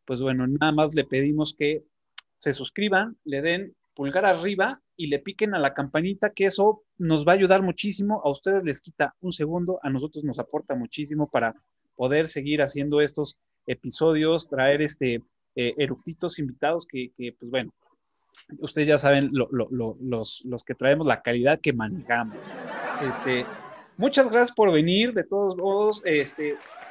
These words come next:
Antonio, Marley, Marley, Antonio, muchas gracias por, por haber, este, participado en este episodio. Nos la pasamos increíble, aprendimos muchísimo del, del, del mundo de Stephen King, de, de la película de él.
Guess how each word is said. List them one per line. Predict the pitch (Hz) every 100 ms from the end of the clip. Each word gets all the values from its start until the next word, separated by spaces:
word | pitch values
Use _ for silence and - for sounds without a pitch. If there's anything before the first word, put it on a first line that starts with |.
| - - - -
Antonio, | 139 190 185 190 185 190 202 - 131
Marley, | 151 185 190 190 190 - - - -
Marley, | 165 175 185 185 -
Antonio, | 139 135 180 180 175 185 - - 160
muchas | 175 - 156
gracias | 160 165 -
por, | 135 131
por | - 123
haber, | 123 139 151
este, | 135 - 127 117 -
participado | - 123 - 127 143 143
en | 139
este | 135 139
episodio. | 127 123 - 156 151 175 - - - 151
Nos | 135 123
la | 120
pasamos | 123 123 139 127
increíble, | 117 123 139 147 156
aprendimos | 123 - 127 143 147 117
muchísimo | 113 - 151 - 135
del, | 120 110 -
del, | 123 110 -
del | -
mundo | 120 135 127
de |
Stephen | 113 131 127 117
King, | 139 151
de, | - 117 110 - - - -
de | -
la | 117
película | 113 127 139 123 120
de | 135
él. | 175